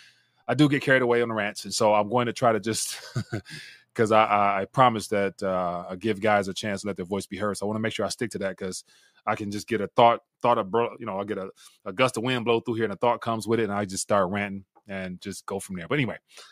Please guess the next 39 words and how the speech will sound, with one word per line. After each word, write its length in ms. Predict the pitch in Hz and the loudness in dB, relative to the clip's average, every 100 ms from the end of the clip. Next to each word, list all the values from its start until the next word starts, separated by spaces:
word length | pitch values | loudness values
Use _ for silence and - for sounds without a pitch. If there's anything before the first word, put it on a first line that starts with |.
| - _ - | -20 _ 8
all 120 | 160 | 10
right, 140 | 117 | 10
let's 140 | 117 139 | 6 2
jump 220 | 135 123 | 4 4
into 240 | 120 - | 2 2
it, 80 | 110 | 2
man. 120 | 107 | 2
So 120 | 104 107 | -2 0
just 160 | 143 | 0
some 100 | 123 | 0
things 160 | 117 117 | 0 0
that 60 | |
caught 180 | - 120 | 2 2
my 140 | 107 104 | 2 0
attention. 420 | - 107 110 110 | -2 -4 -6 -4
As 140 | 127 | 6
always, 340 | 147 147 120 104 | 8 10 6 2
feel 160 | 147 | 0
free 160 | 131 135 | 0 -2
to 60 | 117 | 0
throw 280 | 127 117 | 4 4
in 100 | 107 | 2
the 40 | 110 | -4
chat 360 | - 107 107 | 0 0 0
whatever 240 | 107 110 110 | 0 0 0
you 80 | 107 | 0
guys, 480 | 107 104 104 - - | 2 2 -2 -6 -6
uh, 200 | 98 95 | -6 -4
wanna 280 | 90 113 107 | -2 0 2
bring 160 | 113 107 | 0 -4
to 80 | |
the 80 | 104 | -8
forefront 500 | - 131 113 98 98 | 0 2 2 -4 -4
topic-wise, 640 | - 120 90 95 92 95 - | 0 -2 -2 -4 -4 -6 -6
'cause, 260 | 95 - _ - - _ _ _ | -8 -10 _ -20 -20 _ _ _
uh, 120 | 101 | -8
there's 220 | 95 98 107 | -4 -4 0
no 160 | 110 | 0
one 380 | 104 110 107 | 2 0 0